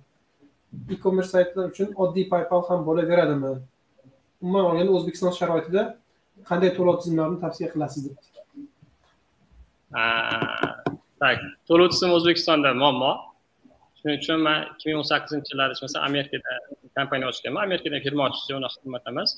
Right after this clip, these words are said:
Speaker 2: yoki Amerika emas, Singapur, boshqa Etsy Payments yoki Amazon Pay, Amazon uchun to'lovlar ishlaydigan davlatlardan bemalol firma ochish mumkin. Aynan O'zbekistonda Etsy Payments ishlamaydi. E,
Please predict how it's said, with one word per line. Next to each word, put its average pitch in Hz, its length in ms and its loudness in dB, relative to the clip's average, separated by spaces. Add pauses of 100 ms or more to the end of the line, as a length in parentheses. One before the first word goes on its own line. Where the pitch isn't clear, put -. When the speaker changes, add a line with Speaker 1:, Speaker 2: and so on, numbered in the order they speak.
Speaker 2:
yoki 127 300 -6
Amerika 123 280 -6
emas, 147 120 -8 (100)
Singapur, 123 420 -6 (380)
boshqa 123 320 -4 (400)
Etsy - 240 -6
Payments 131 380 -2
yoki - 140 -10 (100)
Amazon 123 340 -4
Pay, 127 100 -4 (840)
Amazon 139 280 -2
uchun 135 200 -10
to'lovlar 131 300 -6
ishlaydigan 127 420 -6
davlatlardan 123 540 -4 (140)
bemalol 120 380 -8
firma 120 260 -12
ochish - 180 -16
mumkin. 165 220 -16 (1500)
Aynan 170 280 6
O'zbekistonda 170 640 4 (680)
Etsy 160 320 -4 (160)
Payments 151 380 0 (100)
ishlamaydi. 139 480 -2 (1040)
E, 147 80 -2